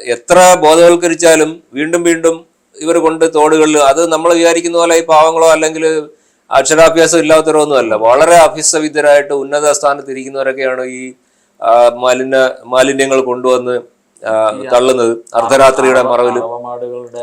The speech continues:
Speaker 1: അറവമാടുകളുടെ.
Speaker 2: അവശിഷ്ടങ്ങളൊക്കെ ഇപ്പോഴും ജലാശയങ്ങളിൽ ഒഴുകി നടക്കുന്നു.
Speaker 1: അതെ, അതെ, അതെ. അത് പിന്നെ ഈ,
Speaker 2: കക്കൂസ്
Speaker 1: പിന്നെ
Speaker 2: മാലിന്യങ്ങൾ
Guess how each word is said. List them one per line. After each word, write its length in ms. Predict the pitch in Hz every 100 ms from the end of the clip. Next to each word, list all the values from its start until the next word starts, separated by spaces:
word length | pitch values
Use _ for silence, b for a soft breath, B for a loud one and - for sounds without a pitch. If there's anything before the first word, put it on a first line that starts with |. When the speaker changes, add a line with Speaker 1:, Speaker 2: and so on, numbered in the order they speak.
| 117
Speaker 1:
അറവമാടുകളുടെ. 560 | 123 139 135 123 120 117
Speaker 2:
അവശിഷ്ടങ്ങളൊക്കെ 460 | 107 110 127 -
ഇപ്പോഴും 400 | 120 _ 131 135
ജലാശയങ്ങളിൽ 600 | 120 123 131 139 135 127
ഒഴുകി 160 | 120 120
നടക്കുന്നു. 240 | 120 110
Speaker 1:
അതെ, 240 | 170 180 170
അതെ, 100 | 143
അതെ. 140 | 117
അത് 280 | 117 160 165
പിന്നെ 220 | 160 170
ഈ, 360 | 170 170 170 151
Speaker 2:
കക്കൂസ് 220 | 127 127
Speaker 1:
പിന്നെ 340 | 120 123 120
Speaker 2:
മാലിന്യങ്ങൾ 460 | 143 143 143 139